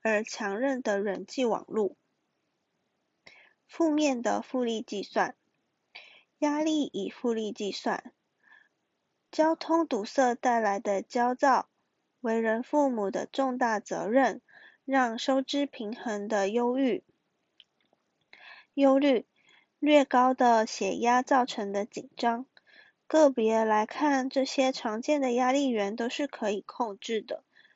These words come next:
但持续多年之后，小压力便会加剧成为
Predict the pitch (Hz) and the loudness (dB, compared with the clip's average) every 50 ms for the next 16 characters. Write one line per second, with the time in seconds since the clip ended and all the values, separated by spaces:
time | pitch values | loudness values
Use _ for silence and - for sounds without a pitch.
0 | _ _ _ - 285 294 285 262 226 - - - 220 247 - - 320 302 277 - | _ _ _ 0 2 2 2 2 -2 -4 -4 -4 -4 -4 -4 -2 -4 -2 2 2
1 | 277 277 269 254 233 220 240 - - 277 262 262 - 302 294 262 233 220 - - | 2 2 2 0 -4 -6 -6 -6 -4 -4 -4 -2 2 4 4 4 4 0 -2 -2
2 | 226 190 185 220 226 233 254 269 277 277 262 254 - 269 247 240 254 - 277 247 | -2 -2 0 -2 -2 -2 0 -2 -2 -2 -4 -4 -4 -6 -6 -4 -4 -4 -2 -2
3 | 240 240 - 262 240 240 247 - - 277 262 254 - - - 226 202 208 214 202 | -2 -4 -4 -2 -2 -2 -4 -4 -4 -4 -4 -4 -6 -8 -8 -8 -6 -4 -2 -2
4 | 196 202 - | -2 -2 -4